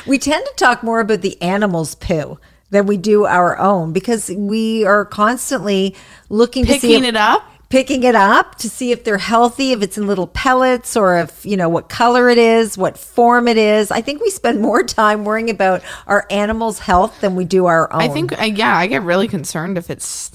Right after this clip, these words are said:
Speaker 2: if it's not normal.
Speaker 1: <laughs>
Speaker 2: So,
Speaker 1: But on this podcast, we're talking about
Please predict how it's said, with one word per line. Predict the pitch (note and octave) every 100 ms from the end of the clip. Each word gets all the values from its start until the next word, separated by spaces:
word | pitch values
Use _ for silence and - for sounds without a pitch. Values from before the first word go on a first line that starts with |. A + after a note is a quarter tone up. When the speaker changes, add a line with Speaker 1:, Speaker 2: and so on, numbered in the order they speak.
| -
Speaker 2:
if | E3+
it's | E3+ -
not | E3 D#3+
normal. | D#3 D#3+ D3+ - F3+
Speaker 1:
<laughs> | D#3+ - B2 - G3+
Speaker 2:
So, | - - - E3 - - - -
Speaker 1:
But | A#3 - - _ - -
on | G3+ G#3+
this | A#3+ C#4+
podcast, | - B3 G#3 F#3+ F#3 F3+ F#3
we're |
talking | F3 G3 F3 G3 F#3
about | - D#3 D#3 -